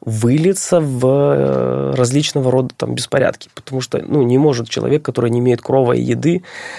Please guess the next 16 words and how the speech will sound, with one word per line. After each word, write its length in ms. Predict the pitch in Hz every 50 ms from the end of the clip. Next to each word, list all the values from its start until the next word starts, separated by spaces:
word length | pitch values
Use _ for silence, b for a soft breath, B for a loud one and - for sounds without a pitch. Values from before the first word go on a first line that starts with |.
| B B B B
э, 1000 | - - - - - - - - - - - 50 50 - - - - - 80 80 151
как 120 | - 127
бы 160 | 123 117 117 110
не 160 | 113 117 117
защитив 380 | 120 123 117 - - - 123
свои 220 | 113 - - 127 120
минимальные 640 | 120 123 127 131 127 127 117 117 123 123 127 120 117
там 220 | - - 110 113
какие-то 340 | - - _ - - - 117
потребности, 760 | - 120 117 135 131 - 185 190 175 139 - - - 127 - B B B B B B B B B B B
не 280 | - - - 147 127
может 320 | 127 147 156 139 139 - -
ничего 260 | 123 - - 139 139
больше 260 | 127 131 127 - 135
другого 360 | 131 127 123 123 127 120 120
продуцировать. 720 | 117 - 127 120 123 113 - - - - - - - _ _